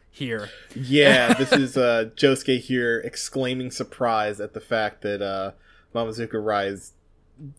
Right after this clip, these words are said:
Speaker 2: perforated. What? It passed through his suit?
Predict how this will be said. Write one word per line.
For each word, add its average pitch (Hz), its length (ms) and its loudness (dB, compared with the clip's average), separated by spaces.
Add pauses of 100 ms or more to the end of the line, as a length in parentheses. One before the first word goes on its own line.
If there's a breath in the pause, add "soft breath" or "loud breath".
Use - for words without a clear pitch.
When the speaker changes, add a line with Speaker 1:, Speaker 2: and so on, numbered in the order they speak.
(240)
Speaker 2:
perforated. 95 720 -8 (640 soft breath)
What? 240 400 2 (440 soft breath)
It 151 160 0
passed 175 380 -2
through 196 360 0
his 135 160 -4
suit? - 520 0